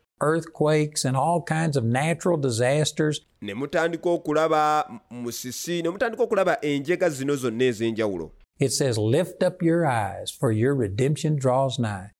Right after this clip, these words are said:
Speaker 2: Yagamba nti, "Muyimuse amaaso gammwe, kubanga obulokozi bwammwe mumanyanga nti butuuse."
Speaker 1: And if you could look at things from that perspective,
Speaker 2: Nolwekyo kati singa otandika okulaba ebintu mu ngeri eyo bw'etyo,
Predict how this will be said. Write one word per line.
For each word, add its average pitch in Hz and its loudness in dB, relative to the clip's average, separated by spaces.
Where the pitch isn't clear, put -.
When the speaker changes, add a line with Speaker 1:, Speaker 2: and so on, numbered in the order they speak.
Speaker 2:
Yagamba 143 -2
nti, 127 -10
"Muyimuse 123 0
amaaso 143 0
gammwe, 120 0
kubanga 131 -2
obulokozi 127 -2
bwammwe 120 0
mumanyanga 113 -2
nti 101 -10
butuuse." 104 -8
Speaker 1:
And 143 2
if 120 0
you 202 2
could 202 0
look 180 2
at 165 -4
things 165 2
from 143 0
that 180 0
perspective, 151 0
Speaker 2:
Nolwekyo 196 0
kati 180 0
singa 180 -2
otandika 226 0
okulaba 202 2
ebintu 175 -2
mu 180 2
ngeri 170 2
eyo 131 2
bw'etyo, 117 -2